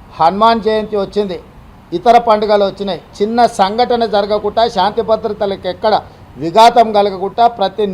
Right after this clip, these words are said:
నిమిషం మేము పర్యవేక్షించుకుంటూ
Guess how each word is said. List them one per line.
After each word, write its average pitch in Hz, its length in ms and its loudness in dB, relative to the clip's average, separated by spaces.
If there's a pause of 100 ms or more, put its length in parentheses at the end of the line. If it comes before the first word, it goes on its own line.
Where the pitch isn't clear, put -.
నిమిషం 233 380 0 (1900)
మేము 208 160 -2 (100)
పర్యవేక్షించుకుంటూ 220 880 -2